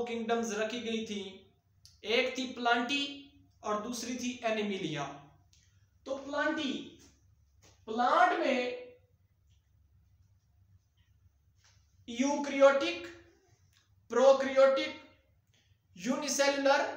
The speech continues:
और मल्टीसेलुलर वो ऑर्गेनिजम्स रखे गए जो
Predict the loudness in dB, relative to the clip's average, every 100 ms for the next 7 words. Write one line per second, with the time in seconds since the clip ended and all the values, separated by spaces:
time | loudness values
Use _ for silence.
0 | -12 -20 _ _ _ -4 2 4 4 2
1 | 0 2 2 2 0 0 0 2 4 6
2 | 4 -2 -12 -20 _ -6 0 2 4 6
3 | 6 6 4 0 0 -2 -4 -6 -12 -16
4 | -20 _ _ _ -20 _ _ _ -4 0
5 | 2 2 2 4 4 4 2 -10 -20 _
6 | _ _ -20 -10 4 6